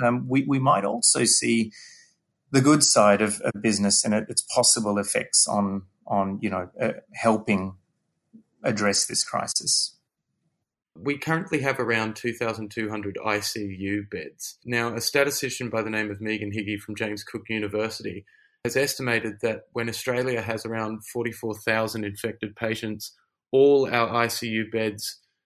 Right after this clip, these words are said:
Speaker 2: will be full. Now, based on these estimates, Higgy suggests that we could run out of I C U beds in early April. Now, we've been on the discussion about sourcing medical supplies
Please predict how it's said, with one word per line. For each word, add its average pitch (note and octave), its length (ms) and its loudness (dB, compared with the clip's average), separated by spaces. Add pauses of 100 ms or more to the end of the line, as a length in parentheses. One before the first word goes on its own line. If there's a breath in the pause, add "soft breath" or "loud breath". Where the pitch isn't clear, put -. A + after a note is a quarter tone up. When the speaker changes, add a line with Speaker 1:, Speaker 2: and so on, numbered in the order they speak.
(140)
Speaker 2:
will A#2+ 220 2
be G#2 140 -4
full. G2 640 2 (360)
Now, A#2+ 140 0
based C#3 320 4
on B2+ 120 0
these C3+ 240 4
estimates, A#2 540 -2
Higgy A#2+ 260 -6
suggests A2+ 520 -2
that - 160 -8
we A#2 100 -2
could G2 220 -10
run A#2 240 0
out A2 160 0
of G2+ 100 -2
I G#2 140 0
C A2 160 -8
U G#2 240 -2
beds G2+ 320 -6 (280 soft breath)
in A#2 260 -4
early A2+ 340 2
April. B2 480 2 (100)
Now, B2 480 0
we've B2+ 300 -2
been C#3+ 260 4
on C#3 180 0
the B2+ 60 -2
discussion A#2 800 -2
about A2 340 -2
sourcing A2+ 640 -2
medical G#2 380 0
supplies G2+ 680 -8